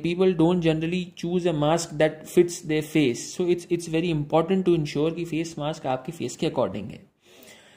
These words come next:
Now, the second step is to hold the mask। मास्क को हम जब हैंडल करते हैं तो सिर्फ उसके स्ट्रिंग्स को पकड़ते हैं। मास्क की जो स्ट्रिंग्स हैं उसको पकड़कर हम अपने कानों की,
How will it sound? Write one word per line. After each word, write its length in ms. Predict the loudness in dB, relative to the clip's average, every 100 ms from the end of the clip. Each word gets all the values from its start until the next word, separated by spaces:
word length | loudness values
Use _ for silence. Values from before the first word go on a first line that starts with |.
| _ _ _ -8
Now, 160 | -4 -4 -2
the 160 | -2 0 0
second 300 | 0 -2 0
step 320 | 0 0 -2
is 180 | -4 -4 -4 0
to 100 | 0 -2 -2 2
hold 240 | 2 2
the 120 | -2 -4
mask। 380 | -8 -10 -18 -8
मास्क 420 | -2 4 4 2 4
को 120 | 4
हम 220 | 4 2
जब 180 | 0 2
हैंडल 300 | 0 0 0
करते 320 | 0 0 -2
हैं 80 | -2
तो 80 | -2
सिर्फ 300 | -2 -2 -6
उसके 280 | -6 -4
स्ट्रिंग्स 420 | -6 4 4 6 4
को 100 | 2
पकड़ते 460 | 4 0 -2 -6
हैं। 240 | -6 -8 -12 -20 -18 -6
मास्क 320 | -4 -4 -4
की 80 | -6
जो 120 | -4
स्ट्रिंग्स 400 | -6 0 2 4
हैं 120 | 2
उसको 320 | 0 -4 -2 -2
पकड़कर 560 | 0 2 0 2 -2
हम 280 | 0 -4 -6 -16 -20 -20 _ _ -4
अपने 300 | -4 -2 -4
कानों 480 | 0 4 6 6 4
की, 400 | 2 0 -2